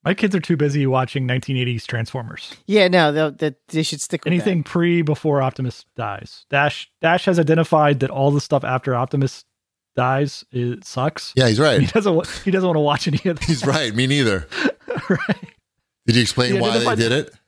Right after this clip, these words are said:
Speaker 3: <laughs>
Speaker 1: Uh, no, no, he hasn't seen the movie, but, like, there's clips from the movie basically in,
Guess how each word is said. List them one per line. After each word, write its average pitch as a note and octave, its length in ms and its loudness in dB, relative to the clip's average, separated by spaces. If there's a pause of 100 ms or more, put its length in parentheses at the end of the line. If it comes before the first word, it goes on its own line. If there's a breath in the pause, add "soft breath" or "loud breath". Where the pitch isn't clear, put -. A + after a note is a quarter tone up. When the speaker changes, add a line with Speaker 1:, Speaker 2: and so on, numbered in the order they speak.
(220)
Speaker 3:
<laughs> F#2+ 280 -10 (880)
Speaker 1:
Uh, D3+ 460 0 (260)
no, E3 420 0
no, F3+ 180 0
he A3+ 120 2
hasn't D4+ 220 -2
seen C#4+ 160 0
the A3 80 2
movie, E3+ 420 2
but, D3+ 200 0
like, D3+ 300 -2 (120)
there's E3 260 0
clips - 720 -4 (340)
from D#3+ 240 0
the D3+ 80 0
movie D3 340 0
basically D3 840 -2
in, C#3 480 -2